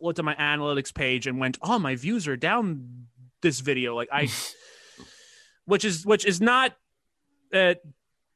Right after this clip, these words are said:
Speaker 1: obviously, if you're in YouTube to make money, that's obviously
Speaker 2: It's not
Speaker 1: a bad
Speaker 2: practical
Speaker 1: thing.
Speaker 2: practice to
Speaker 1: But
Speaker 2: ignore
Speaker 1: I've,
Speaker 2: analytics and
Speaker 1: I've
Speaker 2: stuff.
Speaker 1: given up on that part a long time ago, and, uh, th-, that's, that's worked out for me.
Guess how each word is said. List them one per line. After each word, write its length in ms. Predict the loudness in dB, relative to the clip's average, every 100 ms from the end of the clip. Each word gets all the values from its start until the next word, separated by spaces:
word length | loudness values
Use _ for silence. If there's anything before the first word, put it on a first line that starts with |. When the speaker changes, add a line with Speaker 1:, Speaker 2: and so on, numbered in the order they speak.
| -2
Speaker 1:
obviously, 420 | 2 2 2 2
if 80 | 2
you're 140 | 4
in 100 | 4
YouTube 580 | 2 0 2 0 0 -6 -18 _
to 80 | -4
make 220 | -2 0
money, 460 | 0 0 2 0 -2
that's 180 | -4 0
obviously 520 | 2 2 -2 -4 -4
Speaker 2:
It's 200 | -4 -2
not 160 | 0 0
Speaker 1:
a 40 |
bad 40 | 2
Speaker 2:
practical 420 | 0 0 0 2
Speaker 1:
thing. 100 | 2
Speaker 2:
practice 560 | 2 0 0 -2 -2 -4
to 320 | -2 -2 2
Speaker 1:
But 260 | 4 4
Speaker 2:
ignore 220 | 4 4 2
Speaker 1:
I've, 180 | 2
Speaker 2:
analytics 360 | 0 -4 -6 -2
and 80 | 0
Speaker 1:
I've 40 | 2
Speaker 2:
stuff. 120 | 2
Speaker 1:
given 260 | 2 4
up 160 | 2 2
on 140 | 2
that 180 | 2 0
part 240 | 2 2 4
a 40 |
long 240 | 2 2
time 260 | 2 0 2
ago, 320 | 2 2 2
and, 320 | 2 0 2
uh, 260 | 2 4 2 -2 -14 _ _ _ -2
th-, 260 | -2 -2 -4
that's, 420 | -2 -2 -2 -14 -4
that's 200 | -4 0
worked 220 | 0 2
out 180 | 2 2
for 120 | -2
me. 320 | -4 -4 -6